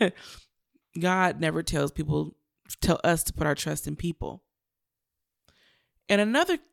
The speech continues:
question is for this individual, um, this guy that you're talking about, or maybe if you're listening to this and it's not a guy,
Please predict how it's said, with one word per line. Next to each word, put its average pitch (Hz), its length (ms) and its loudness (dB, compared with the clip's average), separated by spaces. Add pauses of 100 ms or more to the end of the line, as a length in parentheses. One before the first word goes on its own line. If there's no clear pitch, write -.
(160)
question 190 520 2
is 160 400 -6 (260)
for 202 200 -2
this 185 540 -2 (100)
individual, 175 1080 2 (540)
um, 160 380 4
this 170 200 -2
guy 214 300 4
that 214 180 0
you're 214 40 -6
talking 202 340 -2
about, 190 460 2
or 175 320 6
maybe 233 580 2
if 190 120 -2
you're 202 80 0
listening 196 280 -2
to 214 100 0
this 196 220 2
and 170 80 0
it's 165 120 -2
not 190 160 0
a 160 60 2
guy, 135 380 2